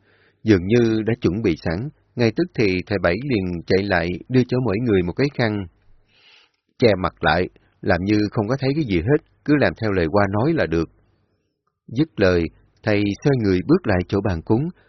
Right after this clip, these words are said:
một chén nước gì đó đã được chuẩn bị sẵn. Ngay khi ba anh em thanh niên kia vừa mới quấn khăn lên mặt,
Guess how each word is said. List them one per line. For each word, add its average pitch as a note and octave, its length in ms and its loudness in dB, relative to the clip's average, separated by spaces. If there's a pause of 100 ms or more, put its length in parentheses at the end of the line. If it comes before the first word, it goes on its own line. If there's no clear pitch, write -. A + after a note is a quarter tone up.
(160)
một G#2+ 160 0
chén D#3 220 2
nước G3 200 2
gì G#2+ 120 2
đó B2+ 300 2
đã A2+ 100 4
được A2+ 280 -2
chuẩn F#2+ 120 0 (100)
bị A2 80 0 (120)
sẵn. F2+ 220 -4 (400)
Ngay A2 180 0 (160)
khi G#2 300 0
ba G#2+ 120 2
anh G2+ 180 -2
em G2+ 140 -2
thanh G#2 200 -8
niên G#2 200 -4
kia G2+ 320 0 (140)
vừa G2+ 120 4
mới G#2+ 140 -2
quấn C#3+ 160 -2 (120)
khăn A2 160 -4
lên G2+ 200 -2
mặt, E2+ 160 -2